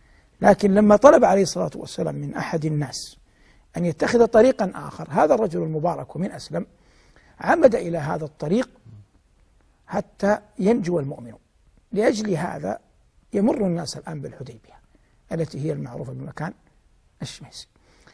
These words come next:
لما أتوا عندها قال عليه الصلاة والسلام: "قولوا نستغفر الله ونتوب إليه". فقالوا رضوان الله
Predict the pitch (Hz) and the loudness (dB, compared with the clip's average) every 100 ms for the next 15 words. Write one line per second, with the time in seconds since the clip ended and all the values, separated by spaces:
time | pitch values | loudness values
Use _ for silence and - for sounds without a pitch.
0 | _ _ _ - 220 285 311 240 160 160 | _ _ _ 0 2 2 2 2 2 -6
1 | 143 156 - _ _ _ - 226 202 160 | -6 -8 -10 _ _ _ 4 4 4 -2
2 | 156 - - - - - - 185 202 - | -8 -12 -18 -20 -20 -14 -4 -2 -4 -6
3 | 220 208 175 196 _ _ _ _ _ _ | -6 -4 -4 -8 _ _ _ _ _ _
4 | _ - - 185 170 165 170 160 170 151 | _ -12 -10 -10 -10 -10 -8 -6 -6 -8
5 | 165 156 - 135 - 123 - _ _ _ | -10 -14 -18 -20 -20 -20 -20 _ _ _
6 | _ _ _ _ _ _ - - 214 208 | _ _ _ _ _ _ -8 4 6 6
7 | 165 147 151 139 139 | 0 -8 -10 -10 -12